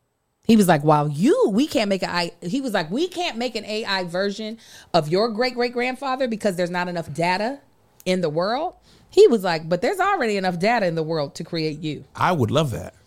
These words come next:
Speaker 1: To create an A I version of
Speaker 2: Yes,
Speaker 1: yourself?
Speaker 2: I wanna live on forever.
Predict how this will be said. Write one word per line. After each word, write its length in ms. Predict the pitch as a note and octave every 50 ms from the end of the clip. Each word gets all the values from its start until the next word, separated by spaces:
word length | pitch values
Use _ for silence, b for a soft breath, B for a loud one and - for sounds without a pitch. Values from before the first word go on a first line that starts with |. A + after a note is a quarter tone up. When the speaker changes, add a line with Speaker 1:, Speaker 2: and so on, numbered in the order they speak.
| b b b b b b b _ _ _ _ -
Speaker 1:
To 100 | - F#3+
create 240 | E3 F#3+ F3+ E3+ E3+
an 80 | F3
A 80 | F3 F3+
I 100 | F3 E3+
version 300 | F3+ F3+ F3+ F3+ F3+ F#3+
of 60 | G#3
Speaker 2:
Yes, 80 | F#3+ F3+ B2+ G3+
Speaker 1:
yourself? 200 | G3+ G3+ G3+ - -
Speaker 2:
I 120 | - D#3+ F#3+
wanna 180 | G#3 G3 F3+
live 220 | D#3+ E3 F3 E3 E3+
on 240 | F#3 G3 G3 F3
forever. 720 | - - D3+ C#3+ - D#3+ F#3 F#3 E3+ D#3 A#2+ G2 - -